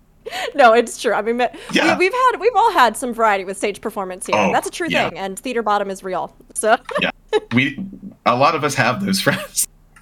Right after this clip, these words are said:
Speaker 1: Yeah.
Speaker 2: that are like,
Speaker 1: Some
Speaker 2: "Yeah,
Speaker 1: of
Speaker 2: you
Speaker 1: us
Speaker 2: know
Speaker 1: have
Speaker 2: what?
Speaker 1: those
Speaker 2: You
Speaker 1: friends.
Speaker 2: fit there." <laughs> Yeah. Yeah.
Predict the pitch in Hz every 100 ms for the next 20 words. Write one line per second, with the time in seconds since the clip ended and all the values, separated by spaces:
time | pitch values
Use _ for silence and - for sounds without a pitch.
0 | - - 156 131 151 151 - - - 214
1 | 185 349 190 180 220 247 349 139 120 -
2 | - - - - - - - 190 190 _
3 | _ _ - - 190 190